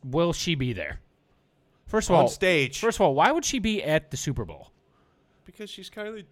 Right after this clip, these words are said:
Speaker 2: Kylie Jenner.
Speaker 1: Yeah, but, like, is she dating anyone there?
Speaker 2: Probably.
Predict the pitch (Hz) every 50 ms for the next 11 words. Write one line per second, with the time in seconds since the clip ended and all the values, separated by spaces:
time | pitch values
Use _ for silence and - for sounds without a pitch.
0 | _ _ _ _ _ - 226 214 220 220 202 208 233 262 247 139 - - 240 226
1 | 175 135 147 147 139 139 147 147 - - _ _ _ _ _ _ _ _ _ _
2 | _ _ _ _ _ _ _ _ - - - - - 113 92 - 143 185 233 220
3 | 208 208 208 214 208 202 208 196 190 202 202 202 202 202 202 202 190 180 - _
4 | _ _ _ _ _ - - - - 147 107 110 120